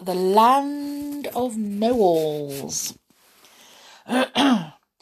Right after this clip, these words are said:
"We'd better get back up the tree and tell Silky and the others we failed," said Moonface gloomily. "Looks to me as if the poor old faraway tree is done for.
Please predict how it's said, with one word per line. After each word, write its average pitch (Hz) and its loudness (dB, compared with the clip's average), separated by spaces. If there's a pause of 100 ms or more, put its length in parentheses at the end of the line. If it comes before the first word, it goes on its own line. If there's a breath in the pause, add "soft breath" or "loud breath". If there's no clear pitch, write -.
(200 soft breath)
"We'd 190 -8
better - 4
get 214 -4
back 220 -4
up 220 -4
the 202 -16
tree 180 -4
and 175 -2
tell 190 -2
Silky 185 -8
and 175 -8
the 175 -8
others 170 -2
we 156 -12
failed," 170 -2
said 160 -8
Moonface 160 -8
gloomily. 160 -8 (340 loud breath)
"Looks - -2
to 190 -12
me 202 2
as 165 -2
if 190 -6
the 165 -12
poor 226 2
old 165 2
faraway 170 2
tree 170 -10
is 185 -10
done 269 -4
for. 151 -10